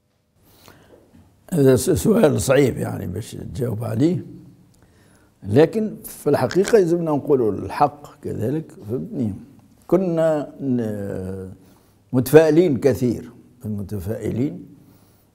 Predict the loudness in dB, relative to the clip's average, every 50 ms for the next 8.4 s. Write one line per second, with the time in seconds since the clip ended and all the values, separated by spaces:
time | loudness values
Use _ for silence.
0 | _ _ _ _ -12 -8 -6 -2 0 0 0 0 2 2 2 2 0 0 -2 -4
1 | -4 0 4 6 6 6 6 4 2 -2 -2 -2 -4 -6 -6 -6 -6 -6 -8 -8
2 | -10 -10 -10 -12 -12 -10 -10 -8 -4 -4 -4 -2 -2 -2 2 4 6 6 6 4
3 | 0 -6 -18 -20 -20 -20 _ _ _ _ _ _ -20 -18 _ 0 2 2 4 6
4 | 8 8 8 8 6 4 4 2 -2 -4 -6 -10 -14 -18 -20 -20 -18 -12 -10 -10
5 | -8 -8 -8 -6 -6 -6 -6 -8 -8 -10 -12 -12 -12 -12 -12 -12 -12 -12 -12 -12
6 | -12 -14 -16 -16 -20 -20 _ _ _ _ _ -10 -8 -4 -2 -2 -2 -4 -4 -6
7 | -4 -4 -2 -2 -2 -2 -2 -2 -2 -2 -2 -2 -4 -4 -6 -8 -10 -10 -10 -8
8 | -6 -4 -4 -4 -4 -4 -6